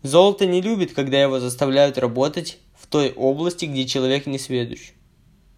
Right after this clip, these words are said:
Пятое правило. Золото ускользает от тех,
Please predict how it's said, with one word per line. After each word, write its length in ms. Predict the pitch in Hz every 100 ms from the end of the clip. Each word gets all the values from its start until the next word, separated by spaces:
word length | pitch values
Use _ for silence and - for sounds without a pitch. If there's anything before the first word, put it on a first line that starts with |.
| _ _ _ _ _ - - - _ _ _
Пятое 360 | 160 160 135 131
правило. 480 | - - - - 156 _ _ _ _ _ _ _ _ _ _
Золото 580 | 135 139 170 175 170 147
ускользает 840 | - 156 - 151 143 147 151 135
от 260 | - 135 135
тех, 380 | - 165 202